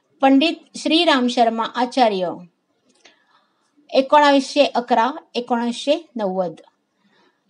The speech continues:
लेखक भारतीय स्वतंत्रता सेनानी,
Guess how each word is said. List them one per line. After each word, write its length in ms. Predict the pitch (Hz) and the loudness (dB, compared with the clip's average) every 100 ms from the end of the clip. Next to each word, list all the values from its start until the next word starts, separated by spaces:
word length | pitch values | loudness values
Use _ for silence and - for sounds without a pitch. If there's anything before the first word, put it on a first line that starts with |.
| - | 0
लेखक 460 | 262 262 262 285 302 _ _ - | 2 2 2 0 0 _ _ -4
भारतीय 580 | 254 269 269 320 330 339 | 2 2 2 0 2 2
स्वतंत्रता 680 | 320 - 269 269 247 240 | 0 0 2 2 4 2
सेनानी, 640 | 247 247 220 208 214 226 | 4 0 -2 -4 -4 -6